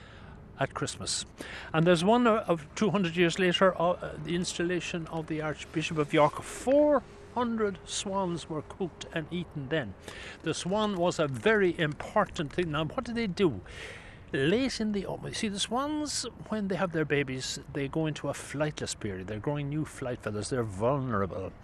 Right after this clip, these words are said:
So you could go out and catch the swans at that stage. You could go out and what they did was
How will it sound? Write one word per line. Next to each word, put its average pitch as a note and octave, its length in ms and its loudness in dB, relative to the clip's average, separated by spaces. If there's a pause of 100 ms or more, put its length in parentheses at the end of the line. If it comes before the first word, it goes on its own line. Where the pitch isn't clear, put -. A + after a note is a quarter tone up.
(420)
So F3 400 6
you D#3+ 160 6
could G#3 220 4
go A#3+ 200 12
out G3 280 12
and D3 160 0
catch - 600 2
the - 100 -2
swans - 680 -2
at - 160 -4
that - 180 -4
stage. - 460 -8
You B2 60 -6
could G3 180 -6
go E3 160 0
out G3+ 260 0 (120)
and D#3 280 -4 (920)
what F#3+ 140 -4
they A#3 100 -2
did F3+ 240 2
was D#3 340 0